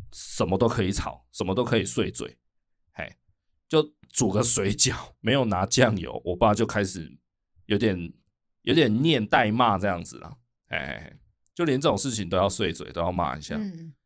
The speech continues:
Speaker 1: 对，对，对。这是他们的相处模式啊，他们可能自己不觉得有什么。
Speaker 2: 对。
Speaker 1: 但是对于我来讲，我就是从小听他们这样三不五时就讲话大，大小声的，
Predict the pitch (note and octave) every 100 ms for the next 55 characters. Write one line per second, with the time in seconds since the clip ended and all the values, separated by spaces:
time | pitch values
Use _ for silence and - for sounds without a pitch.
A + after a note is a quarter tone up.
0 | _ _ - C2+ C#2 A#1+ - - _ -
1 | D#3 F3 F3 C3 C3+ C#3+ G#2+ F#2 F2+ A#2
2 | F#2+ D2+ A2 C3+ B2+ A2 E2+ A2+ G2 G#2
3 | F2 F2 E2 G2 E2 E2 A#1+ - - -
4 | G#3+ D3 D#3+ - E3 F#3 F#3 E3 D#3+ C#3+
5 | G2 F2+ A2 A2+ E2+ E2 A2 B2 C3 -
6 | _ - - - F#2+ F2+ - B2+ A#2 B2
7 | G#2 A#2 A2+ A2 A2+ A2+ F2+ F2 D#2+ A2
8 | - _ _ - E2 A2+ G#2 F#2+ F2 -
9 | - F#2+ F#2 D2 F2 E2+ D#2+